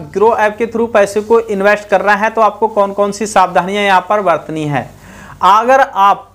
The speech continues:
म्यूचुअल फंड में या फिर एसआईपी शुरू कर रहे हैं तब आपको अपने ग्रो ऐप के वॉलेट में पैसे को जमा करना नहीं है, क्योंकि ग्रो ऐप का जो वॉलेट है वो कुछ इस तरीके से काम करता है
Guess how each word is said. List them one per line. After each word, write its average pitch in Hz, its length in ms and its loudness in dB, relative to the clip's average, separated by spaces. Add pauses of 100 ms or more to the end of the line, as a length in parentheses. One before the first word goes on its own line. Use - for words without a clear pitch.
(420)
म्यूचुअल 202 520 0
फंड 214 240 0
में 240 340 0
या 226 100 4
फिर 233 200 2
एसआईपी 214 600 0
शुरू 233 220 -4
कर 208 160 4
रहे 190 180 2
हैं 170 320 -6 (100)
तब 233 260 2
आपको 208 420 2
अपने 220 600 -2 (100)
ग्रो 185 460 2
ऐप 202 220 0
के 240 100 2
वॉलेट 196 400 2
में 226 140 -6
पैसे 185 260 0
को 196 140 2
जमा 190 240 2
करना 190 320 0
नहीं 170 400 -4
है, 147 140 0 (480)
क्योंकि 247 320 2
ग्रो 220 600 2
ऐप 202 220 -2
का 226 60 -4
जो 233 140 0
वॉलेट 208 360 2
है 196 200 2
वो 170 180 0
कुछ 262 340 -4
इस 254 320 -2
तरीके 214 340 2
से 254 160 0
काम 202 280 2
करता 180 320 0
है 214 180 0